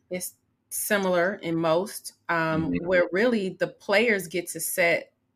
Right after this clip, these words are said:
Speaker 1: the prices, right?
Speaker 2: Mm-hmm.
Speaker 1: So as long as it's competitive, they can charge whatever they want. So that is an interesting <laughs> conversation to go back to in reference to Janice. It's the main thing she's running on.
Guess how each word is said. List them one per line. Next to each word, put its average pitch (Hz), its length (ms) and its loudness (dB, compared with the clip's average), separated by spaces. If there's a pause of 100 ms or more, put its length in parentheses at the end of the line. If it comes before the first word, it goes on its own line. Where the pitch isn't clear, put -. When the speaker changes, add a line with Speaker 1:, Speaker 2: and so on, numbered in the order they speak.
(100)
Speaker 1:
the 170 100 -8
prices, - 720 -4 (460)
right? 165 340 0
Speaker 2:
Mm-hmm. 170 40 -8
Speaker 1:
So 190 120 0
as 170 120 2
long 190 220 0
as 185 120 -4
it's 185 120 -4
competitive, 170 640 0
they 180 120 2
can 180 140 -8
charge 165 340 2
whatever 160 340 2
they 139 140 -2
want. 151 400 -4 (800)
So 156 680 2 (1300)
that 180 220 2
is 196 200 0
an 180 60 0
interesting 170 500 -2
<laughs> 208 120 2
conversation 185 640 0
to 180 100 -6
go 175 180 2
back 170 300 6
to 175 160 -2
in 160 80 0
reference 165 380 0
to 165 100 -2
Janice. 165 420 0
It's 175 220 -2
the 175 200 2
main 175 420 2
thing 160 220 0
she's 156 320 -4
running 156 300 2
on. 143 400 -6